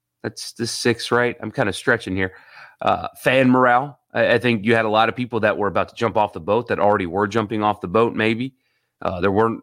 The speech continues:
wasn't a whole lot of fan confidence in this team moving forward, but that, at least for a day, i-, is re-engaged. Um, I'm not gonna get to twelve, <laughs> but,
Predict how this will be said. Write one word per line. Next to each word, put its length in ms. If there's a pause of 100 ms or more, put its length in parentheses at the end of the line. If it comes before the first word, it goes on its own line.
wasn't 280
a 40
whole 140
lot 140
of 80
fan 300
confidence 520
in 80
this 180
team 380
moving 380
forward, 460
but 240
that, 380 (160)
at 140
least 220
for 180
a 80
day, 380 (560)
i-, 40
is 320
re-engaged. 1200 (680)
Um, 580
I'm 120
not 180
gonna 160
get 180
to 60
twelve, 360 (200)
<laughs> 200
but, 460